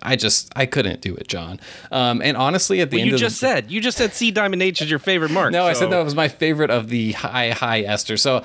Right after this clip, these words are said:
Speaker 2: Oh,
Speaker 1: like, if
Speaker 2: oh,
Speaker 1: we're talking
Speaker 2: okay.
Speaker 1: about, like, you know, Diamond H, H G M L, C Diamond H, D O K, I think C Diamond
Speaker 2: Okay.
Speaker 1: H is kind of the one in this unaged form that I really enjoyed the most.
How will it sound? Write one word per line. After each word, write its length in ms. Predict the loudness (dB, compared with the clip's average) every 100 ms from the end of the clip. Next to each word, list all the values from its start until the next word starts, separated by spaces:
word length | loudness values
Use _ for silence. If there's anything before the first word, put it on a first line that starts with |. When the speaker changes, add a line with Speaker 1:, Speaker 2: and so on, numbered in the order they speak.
| -4
Speaker 2:
Oh, 240 | 0 2 2
Speaker 1:
like, 140 | 2
if 80 | 2
Speaker 2:
oh, 40 | 2
Speaker 1:
we're 100 | 2
talking 240 | 2 2
Speaker 2:
okay. 60 | 2
Speaker 1:
about, 240 | 2 2
like, 420 | 4 2 2 -4
you 200 | -4 0 2
know, 180 | 2
Diamond 400 | 0 0 0 0
H, 340 | 2 2 2 0
H 220 | -2 -2 -2
G 100 | 0
M 140 | 2
L, 360 | 2 4 2 2
C 180 | 0 0
Diamond 300 | 0 0 0
H, 220 | 0 0
D 160 | 2 2
O 120 | 0
K, 640 | 0 2 2 2 0 -2
I 80 | -2
think 240 | -4 -2
C 180 | 0 2
Diamond 300 | 2 2 2
Speaker 2:
Okay. 80 | 0
Speaker 1:
H 120 | 0
is 120 | -4
kind 180 | -2 -2
of 60 | -2
the 60 | -2
one 220 | -2 -2
in 100 | -2
this 140 | -4 -4
unaged 400 | -2 -2 -4 -6
form 300 | -6 -6 -2
that 240 | -2 -4 -10 -12 -2
I 80 | 0
really 420 | 2 2 4 2
enjoyed 340 | 0 -2 0
the 80 | -2
most. 540 | 0 0 2 0 -2